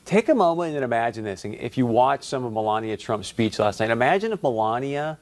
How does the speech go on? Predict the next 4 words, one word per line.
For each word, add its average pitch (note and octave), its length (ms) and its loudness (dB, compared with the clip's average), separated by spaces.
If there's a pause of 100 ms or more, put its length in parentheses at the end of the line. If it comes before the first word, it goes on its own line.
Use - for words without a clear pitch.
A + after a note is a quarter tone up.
(140)
Trump G2 500 2 (560)
was A2 180 2
a A2 60 0
Democrat. G2+ 680 -2